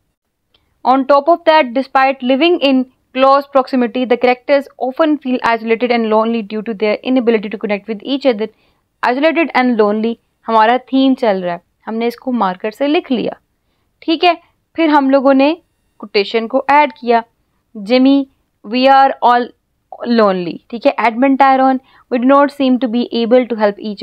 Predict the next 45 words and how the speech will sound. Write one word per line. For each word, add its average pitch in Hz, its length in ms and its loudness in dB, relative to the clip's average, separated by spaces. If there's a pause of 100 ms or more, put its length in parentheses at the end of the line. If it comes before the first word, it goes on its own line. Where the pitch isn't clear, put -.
other, 220 420 -2
much 240 200 0
do 214 200 -2
we?" 262 180 -4 (380)
ठीक 254 120 -2
है, 294 60 2
अब 240 220 0
ये 277 140 0 (100)
एडमंड 254 420 2
टायरन 285 420 4
जो 277 80 4
है 277 80 4
ना, 302 60 2
ये 269 180 4
इंपॉर्टेंट 226 640 0
कैरेक्टर 233 360 -2
भी 277 140 -2
था 294 100 0
हमारे 233 360 0
इस 226 100 -6
पूरे 226 200 -8
प्ले 208 260 -6
के - 140 -10
अंदर। 190 240 -10 (480)
जो 233 80 -4
मैंने 247 160 -2
बताया 247 200 0
था 277 100 -6
ना 370 80 2
ड्रंकन 254 480 0
वाली 262 160 -2
कोटेशन, 226 460 -4
वो 240 280 -2
एडमंड 226 400 -4
की 240 100 -12
कोटेशन 196 420 -8
थी। 190 140 -18
ठीक 220 240 -10
है, 359 120 -2 (680)
तो 226 120 4
मतलब 226 340 0
be 254 140 2
drunken, 214 460 0
drunken 226 380 2
of 208 220 0